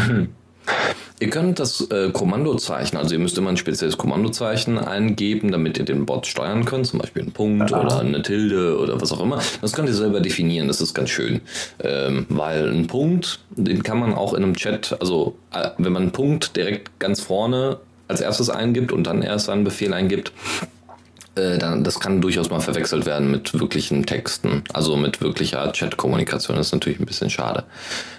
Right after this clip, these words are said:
Speaker 1: Äh, ansonsten, äh, wie gesagt, die YouTube-Integration in dem Sinne, das kann man noch kurz beschreiben. Es wird direkt,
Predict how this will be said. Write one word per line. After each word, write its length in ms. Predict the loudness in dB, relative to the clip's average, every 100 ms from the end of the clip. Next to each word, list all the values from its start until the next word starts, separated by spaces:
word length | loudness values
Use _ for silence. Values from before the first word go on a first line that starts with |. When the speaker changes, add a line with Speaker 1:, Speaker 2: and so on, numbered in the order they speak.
| -6 0
Speaker 1:
Äh, 40 |
ansonsten, 1000 | 0 2 2 2 0 0 0 2 2 2 2
äh, 240 | 0 2
wie 60 | 2
gesagt, 280 | 2 2
die 60 | 2
YouTube-Integration 800 | 2 0 0 2 2 0 0 0
in 100 | 2
dem 200 | 2 2
Sinne, 180 | 2 2
das 160 | 0
kann 140 | 0 -2
man 80 | -2
noch 80 | -2
kurz 220 | -2 -2
beschreiben. 540 | -2 -2 -2 -2 0
Es 180 | 0 0
wird 160 | -2 0
direkt, 680 | -2 0 -2 -4 -6 -6